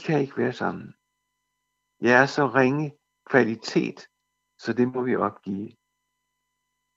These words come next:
Og så siger Jesus det forløsende, "Peter, frygt ikke.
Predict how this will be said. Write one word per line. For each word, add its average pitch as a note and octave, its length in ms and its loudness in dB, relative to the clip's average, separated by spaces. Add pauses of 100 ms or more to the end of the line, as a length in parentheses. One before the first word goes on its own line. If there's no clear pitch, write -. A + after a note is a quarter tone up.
(440)
Og G#2 100 -10
så C#3+ 120 -6
siger D#3 460 0
Jesus C3+ 380 -8 (580)
det C#3 120 2
forløsende, B2 680 0 (1080)
"Peter, D#3+ 460 -2 (360)
frygt - 360 -4
ikke. - 380 -8